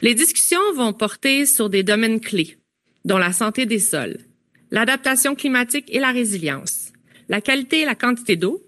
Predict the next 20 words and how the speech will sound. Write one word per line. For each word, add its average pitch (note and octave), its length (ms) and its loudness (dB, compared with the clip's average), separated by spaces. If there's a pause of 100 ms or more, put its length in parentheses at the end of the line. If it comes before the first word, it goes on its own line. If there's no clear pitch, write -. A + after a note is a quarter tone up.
(360)
l'atténuation C4 680 0
des F#3+ 120 0
changements G3 340 -2
climatiques F#3+ 580 -2 (340)
et C#4 60 6
la C4+ 120 2
biodiversité. G3+ 1000 -2 (380)
J'annonce A#3+ 540 2 (140)
aussi C4 400 2
la A3+ 120 -2
création F#3+ 460 -2
d'un A3+ 180 0
comité A#3+ 400 0
aviseur G#3 640 0
coprésidé C4 760 0
par G3+ 200 -2
Agriculture F3+ 540 -2
et E3+ 60 0
Agroalimentaire D#3+ 880 -2
Canada A3 460 0